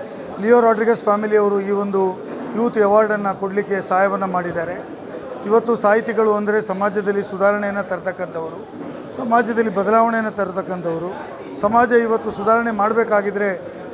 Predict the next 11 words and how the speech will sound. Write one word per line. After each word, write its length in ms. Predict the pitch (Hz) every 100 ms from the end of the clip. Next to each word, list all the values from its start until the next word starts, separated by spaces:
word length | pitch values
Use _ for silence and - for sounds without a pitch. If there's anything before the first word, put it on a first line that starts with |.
| -
ಸಾಹಿತಿಗಳು 440 | 196 233 233 240
ತಮ್ಮದೇ 320 | 214 202 226
ಆದ 140 | 226 214
ಪಾತ್ರವನ್ನು 540 | 185 202 220 214 202
ವಹಿಸಬೇಕಾಗ್ತದೆ. 1000 | 190 190 190 196 185 - 165 170 - - - - -
ಒಬ್ಬ 140 | 180 214
ಸಾಹಿತಿ 520 | - 226 247 240 233
ತನ್ನ 240 | 214 208 208 196 180 - - -
ಲೇಖನಿಯನ್ನು 520 | 202 233 254 240 233
ಬರೀತಾರೆ 520 | 214 196 208 196 190 226
ಮತ್ತು 440 | 220 214 226 208